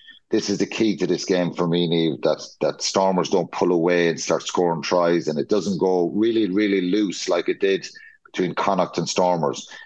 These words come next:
Connacht kicked dreadfully in that game, shockingly,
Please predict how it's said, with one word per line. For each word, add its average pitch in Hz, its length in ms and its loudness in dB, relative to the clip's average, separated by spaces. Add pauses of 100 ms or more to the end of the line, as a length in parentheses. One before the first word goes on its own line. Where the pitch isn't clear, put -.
(100)
Connacht 117 480 -2 (100)
kicked - 480 -4 (400)
dreadfully 90 800 0
in 76 80 0
that 67 180 0
game, 73 400 0 (300)
shockingly, 80 880 -2